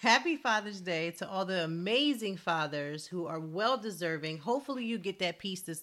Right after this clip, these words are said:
this weekend. Hopefully you find that time to be honored. Um,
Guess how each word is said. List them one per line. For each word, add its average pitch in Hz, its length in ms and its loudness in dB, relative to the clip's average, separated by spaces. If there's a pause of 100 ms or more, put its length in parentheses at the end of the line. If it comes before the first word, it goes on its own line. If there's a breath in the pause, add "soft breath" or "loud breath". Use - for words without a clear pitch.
(120)
this 156 220 -10
weekend. 160 480 -8 (320 loud breath)
Hopefully 233 420 0
you 214 200 -4
find 190 520 2
that 165 400 0
time 170 500 2 (120)
to 170 320 -2
be 175 320 -6
honored. 160 460 -4 (380 loud breath)
Um, 151 480 -4